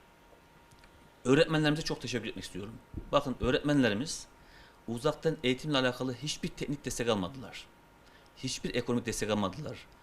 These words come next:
Ve bu süreç tamamen öğretmenlerimizin kendi kişisel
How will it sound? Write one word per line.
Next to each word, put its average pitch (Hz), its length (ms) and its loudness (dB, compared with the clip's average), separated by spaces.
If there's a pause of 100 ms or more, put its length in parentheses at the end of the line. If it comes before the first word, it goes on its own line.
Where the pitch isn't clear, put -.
(480)
Ve 156 120 8
bu 214 60 8
süreç 185 480 2 (380)
tamamen 185 440 4
öğretmenlerimizin 156 760 4
kendi 151 480 -2
kişisel - 340 2